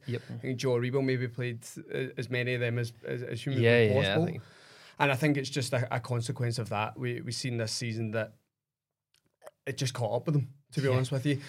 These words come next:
Speaker 2: Now, there, there, of course, there's, there's questions over the medical department right now, and I think there has to be,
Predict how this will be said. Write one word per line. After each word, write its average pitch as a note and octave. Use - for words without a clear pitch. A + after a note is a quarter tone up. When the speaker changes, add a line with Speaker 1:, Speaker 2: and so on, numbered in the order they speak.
Speaker 2:
Now, D3+
there, C#3+
there, C#3+
of -
course, D#3
there's, C3
there's A#2+
questions C3
over A#2+
the A#2
medical A#2+
department B2
right B2+
now, B2+
and B2+
I C3
think F3
there E3+
has D3
to F#3
be, A#2